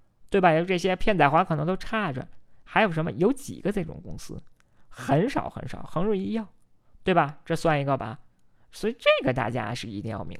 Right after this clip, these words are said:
白的。我可以跟大家说，再举一个例子，比如说有一百个股票，这里面啊，可能有二十个个股能跑赢大盘，有十个个股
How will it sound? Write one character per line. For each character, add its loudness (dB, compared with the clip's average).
白 -12
的。 -16
我 4
可 0
以 2
跟 0
大 0
家 0
说， 8
再 2
举 -8
一 -8
个 -4
例 -4
子， -8
比 2
如 6
说 4
有 -2
一 -4
百 -4
个 -2
股 -8
票， 12
这 6
里 0
面 0
啊， -6
可 4
能 2
有 2
二 8
十 8
个 4
个 0
股 -8
能 0
跑 -6
赢 -6
大 -4
盘， 4
有 4
十 6
个 8
个 8
股 -6